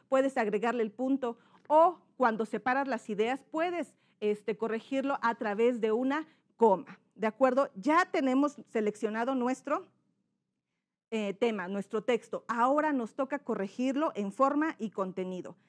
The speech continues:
Ya que nosotros tenemos bien esas dos actividades, pasamos a la actividad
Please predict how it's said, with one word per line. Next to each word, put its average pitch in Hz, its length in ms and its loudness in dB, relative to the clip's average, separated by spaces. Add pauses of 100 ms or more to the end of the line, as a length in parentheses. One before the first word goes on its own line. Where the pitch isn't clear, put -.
(340)
Ya 381 120 -2
que 453 120 -4
nosotros 240 520 -4
tenemos 208 520 -4
bien 233 260 0
esas 208 280 -4
dos 226 180 -4
actividades, 214 680 -4 (320)
pasamos 269 460 -2
a 233 60 -4
la 196 100 -4
actividad 196 540 -4